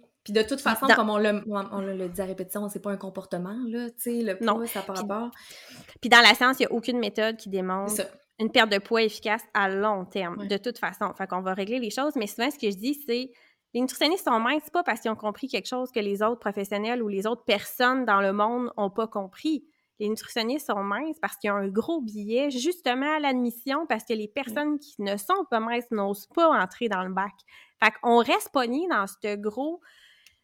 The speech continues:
Speaker 2: ce gros cercle de mythes-là, puis de préjugés, puis de stigmas, puis ça fait en sorte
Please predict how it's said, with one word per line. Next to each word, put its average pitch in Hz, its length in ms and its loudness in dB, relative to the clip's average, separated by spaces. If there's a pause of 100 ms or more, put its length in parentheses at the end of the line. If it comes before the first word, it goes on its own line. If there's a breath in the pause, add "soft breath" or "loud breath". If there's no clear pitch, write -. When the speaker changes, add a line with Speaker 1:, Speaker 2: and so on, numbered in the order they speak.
(180)
Speaker 2:
ce 240 140 6
gros 277 240 2
cercle 302 400 -2
de 240 140 2
mythes-là, 269 400 0
puis 294 100 -4
de - 80 -10
préjugés, 233 600 -2
puis 277 100 -8
de 196 160 -2
stigmas, 220 560 -4 (220)
puis - 120 -10
ça 208 120 6
fait 339 180 0
en 285 140 2
sorte 302 340 -6